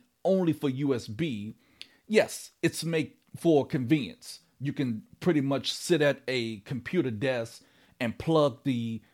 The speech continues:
microphone with the U S B port directly into your MacBook. However, what happens if you're at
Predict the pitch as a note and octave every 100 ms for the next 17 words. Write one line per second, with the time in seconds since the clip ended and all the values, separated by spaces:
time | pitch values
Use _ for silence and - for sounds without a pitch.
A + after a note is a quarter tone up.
0 | - A#2 C#3 - B2 C#3+ C3 A#2+ A#2 A#2+
1 | _ A#2 C#3+ C3+ A#2+ C#3+ C3 - C3+ -
2 | - D#3 A2 - _ _ _ _ C3+ A#2
3 | G#2 D#3 D#3 B2 - D3 - D#3 C3 A#2
4 | A#2 B2 A#2+ F#3 C3+ - - _ _ _
5 | _ _ _ _ - D3 B3 F3+ A2 G#2
6 | _ _ _ _ _ D#3+ A#3 - D4 C#4+
7 | G#3 E3 - F3+ F3 E3 C#3+ D#3+ D#3+ -